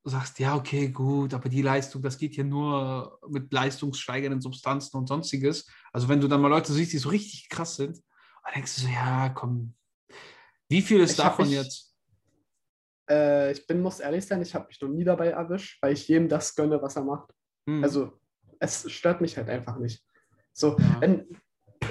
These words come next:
Speaker 2: wenn du,
Speaker 1: Aber
Speaker 2: wenn
Speaker 1: in der
Speaker 2: du deiner
Speaker 1: Vergleichbarkeit so, weißt du? Also wenn du dich so ein bisschen,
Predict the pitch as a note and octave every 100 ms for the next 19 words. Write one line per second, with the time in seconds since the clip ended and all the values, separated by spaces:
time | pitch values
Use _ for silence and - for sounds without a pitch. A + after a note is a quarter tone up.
0 | D#3 E3+ F#3 E3+ D#3 E3+ F3 F3+ G3 F3+
1 | F#3+ E3+ E3 - A#2+ A2 - A2+ A#2+ -
2 | C3+ - B3+ - - C#3 C#3 C#3 D3 D#3+
3 | D#3+ - - D3+ D#3+ E3